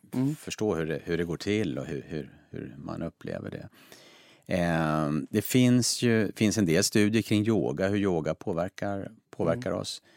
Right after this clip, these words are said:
Speaker 2: Det finns väldigt begränsat kring, kring hur, eh, eh, hot yoga eller bikram yoga eller, eller, eh, ja, eh, ett, eller träning i värme på-, påverkar oss.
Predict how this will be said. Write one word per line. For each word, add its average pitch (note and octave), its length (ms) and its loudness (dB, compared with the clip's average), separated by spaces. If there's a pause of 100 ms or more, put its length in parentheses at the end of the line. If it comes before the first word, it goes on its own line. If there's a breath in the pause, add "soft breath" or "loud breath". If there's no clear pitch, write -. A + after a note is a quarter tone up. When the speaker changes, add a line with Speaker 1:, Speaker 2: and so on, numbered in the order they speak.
(220 soft breath)
Speaker 2:
Det F2 100 -4
finns F#2+ 380 0
väldigt D#2+ 280 2
begränsat D#2+ 840 -4
kring, D2+ 540 -4
kring D2+ 340 -4
hur, C2+ 480 -6
eh, - 920 -10
eh, A#1+ 100 -4
hot F#2+ 280 -4
yoga D#2+ 360 2
eller C#2 320 0
bikram D2 520 -2
yoga C#2 420 -4
eller, - 220 -8 (100)
eller, B2 500 -12
eh, A#2 60 -16 (240)
ja, - 180 -10 (160)
eh, - 580 -14 (120)
ett, - 140 -4
eller E2 180 -2
träning D#2 440 -2
i D#2 40 -2
värme C#2+ 380 -4 (180)
på-, - 360 -2
påverkar G2 400 2
oss. D2+ 220 -4